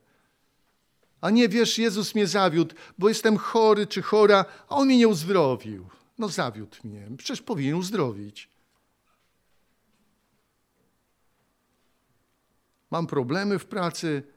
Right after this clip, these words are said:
coś, szef mnie się czepia, nie wiem, o co chodzi. Jezus powinien załatwić to z tym szefem, żeby się mnie nie czepiał. Przecież jestem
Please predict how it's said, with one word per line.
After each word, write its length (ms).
coś, 540
szef 340
mnie 100
się 160
czepia, 420
nie 120
wiem, 280
o 80
co 140
chodzi. 480
Jezus 260
powinien 240
załatwić 500
to 100
z 100
tym 140
szefem, 360
żeby 220
się 140
mnie 120
nie 120
czepiał. 400
Przecież 320
jestem 360